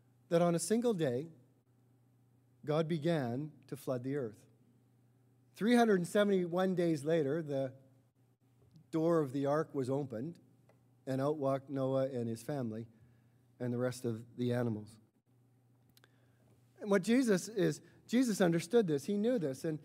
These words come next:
he wanted to remind the people and now us through his words. And he says there, "For as were the days of Noah," this is so important that we understand and believe biblical history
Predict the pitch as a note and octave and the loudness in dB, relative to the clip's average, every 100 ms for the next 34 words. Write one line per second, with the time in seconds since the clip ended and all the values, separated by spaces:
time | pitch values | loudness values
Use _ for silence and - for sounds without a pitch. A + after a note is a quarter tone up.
0 | - _ - G#3+ G#3 G3 E3+ F3 E3+ F3 | -14 _ -2 2 4 4 2 2 4 6
1 | G#3 G3 F3 D#3+ F3+ F3+ E3 E3 F3 G3 | 4 4 2 0 2 2 2 2 0 0
2 | F3 - E3 D#3 D#3+ D#3 G3+ F#3+ D3+ D3+ | -2 -2 0 2 2 2 2 2 2 0
3 | D#3 - - F#3 A3+ B3 F#3+ C#3+ C#3+ - | -2 -8 -8 -2 4 4 4 2 2 -2
4 | - _ _ _ _ - G3 C#4+ D#4 C4+ | -18 _ _ _ _ 2 6 6 4 0
5 | C4 A3+ F#3 G#3 A3 A3 E3 C3+ A#2+ G#3+ | 0 0 2 4 4 0 -2 -2 -2 -4
6 | - _ _ _ _ _ _ _ _ _ | -8 _ _ _ _ _ _ _ _ _
7 | _ _ - A3 A3+ E4+ D4 - C#4 D#4 | _ _ -14 -10 -6 -4 -6 -4 0 0
8 | D#4+ C4+ G#3+ B3 A#3 E3 F3 F3+ F#3+ G3 | 0 -2 -4 -2 -2 -4 -6 -6 -2 -4
9 | F3 G3 G3 D#3 C3+ D3+ D#3 C3+ B2 C3+ | -2 -6 -8 -6 -6 -6 -6 -6 -6 -8
10 | B2 A2+ C3+ F3 D#3+ C4 - G3+ | -10 -10 -10 -10 -10 -12 -14 -16